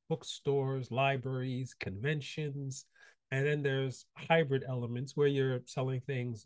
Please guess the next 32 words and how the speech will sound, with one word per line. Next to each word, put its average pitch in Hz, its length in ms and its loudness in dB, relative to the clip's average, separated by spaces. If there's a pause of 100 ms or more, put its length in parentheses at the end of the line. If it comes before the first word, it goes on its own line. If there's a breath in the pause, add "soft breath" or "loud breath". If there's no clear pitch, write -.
(160)
on 131 240 0
your 120 220 -2
website 160 720 0
or 117 220 -2
you're 110 200 -4
selling 120 500 -4
things 120 460 -6
at 110 220 -2 (1400 soft breath)
venues 160 460 4
that 135 140 0
are 120 80 0
not 135 300 -2
traditionally 147 600 -2
comic 123 400 -4
book 107 220 -6
venues. 160 480 -2 (200)
So 143 200 2
there 139 180 4
are 135 80 4
a 135 40 4
lot 160 420 4 (100)
of 147 240 2 (220)
different 143 520 2 (280)
permutations 165 920 -2 (320)
of 151 180 0
distribution, 156 840 -4
and 131 240 2
each 175 240 -4
one 160 160 2
of 139 80 -2
those 139 180 -2
permutations 196 840 -2